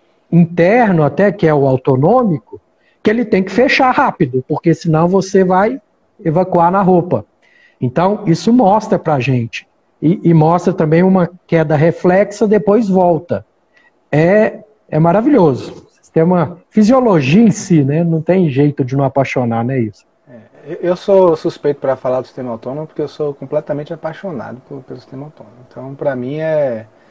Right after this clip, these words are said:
Speaker 2: como as minhas, minhas, minhas colegas estão falando aqui, o Vago é nosso queridinho, é nosso amigo, então a gente <laughs> não, não consegue se desvencilhar.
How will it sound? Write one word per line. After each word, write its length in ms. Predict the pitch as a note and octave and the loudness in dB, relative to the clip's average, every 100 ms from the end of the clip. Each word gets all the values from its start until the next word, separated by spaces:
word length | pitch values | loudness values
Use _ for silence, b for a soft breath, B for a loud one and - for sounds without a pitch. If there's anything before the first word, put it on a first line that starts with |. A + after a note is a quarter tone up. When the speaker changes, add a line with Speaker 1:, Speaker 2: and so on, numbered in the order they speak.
| b _ - | b _ -8
Speaker 2:
como 120 | C#3+ | -4
as 100 | D3 | -2
minhas, 320 | E3+ C3+ C#3 | -4 -6 -6
minhas, 500 | C#3 C#3+ B2+ A#2 - - | -8 -8 -8 -10 -12 -14
minhas 180 | B2 A#2 | -12 -6
colegas 300 | C3 B2 A#2+ | -4 -4 -6
estão 100 | A#2+ | -8
falando 260 | B2 A#2+ | -8 -8
aqui, 380 | A#2 B2 C#3 E3+ b b - | -8 -8 -6 -6 b b -8
o 80 | |
Vago 260 | A2+ C3+ C#3+ | -2 0 0
é 40 | |
nosso 220 | C#3 C3+ - | -2 -4 -6
queridinho, 560 | C#3+ B2 G2+ C3 C3 | -6 -6 -8 -8 -8
é 40 | A#2 | -8
nosso 380 | A#2+ A#2 C#3 | -10 -8 -6
amigo, 560 | B2 A2 A2 C3 B2+ A#2 | -6 -4 -6 -4 -6 -6
então 200 | A2+ B2 | -10 -10
a 60 | A#2+ | -8
gente 260 | C3 - D#3+ | -10 -8 -8
<laughs> 40 | - | -6
não, 280 | D3+ - C#3+ b b b _ | -8 -8 -14 b b b _
não 120 | C#3 | -12
consegue 460 | C#3 D#3+ - C#3 C#3+ | -6 -6 -2 -4 -4
se 100 | E3 | -6
desvencilhar. 760 | D3+ D3 D#3+ - A#3 G#3 G2+ | -8 -6 -8 -8 -4 -4 -4